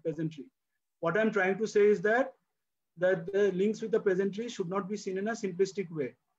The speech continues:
The Bengal are now, the Bengal army or the Bengal sepoy had what I, I say, a hybrid identity or multiple identities. As in, one part of him was still a peasant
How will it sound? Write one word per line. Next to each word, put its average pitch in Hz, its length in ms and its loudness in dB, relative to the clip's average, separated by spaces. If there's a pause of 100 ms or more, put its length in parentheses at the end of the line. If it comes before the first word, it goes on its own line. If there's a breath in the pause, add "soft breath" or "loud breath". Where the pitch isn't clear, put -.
(340)
The 156 60 -10
Bengal 185 420 2
are 185 140 2
now, 185 500 0
the 175 80 -4
Bengal 185 420 2
army 208 580 2 (120)
or 165 100 -2
the 165 100 -4
Bengal 175 400 0
sepoy 185 440 -2 (140)
had 160 160 -12
what 175 280 -4
I, 160 240 2
I 165 120 2
say, 208 380 -2 (440)
a 160 40 -8
hybrid 180 440 0
identity 175 600 0 (460)
or 202 260 2
multiple 196 500 2
identities. 160 680 -2 (400)
As 160 180 0
in, 226 260 0
one 185 220 2
part 208 280 2
of 208 180 0
him 214 320 4
was 185 720 -2 (100)
still 202 320 0
a 196 100 0
peasant 175 600 -2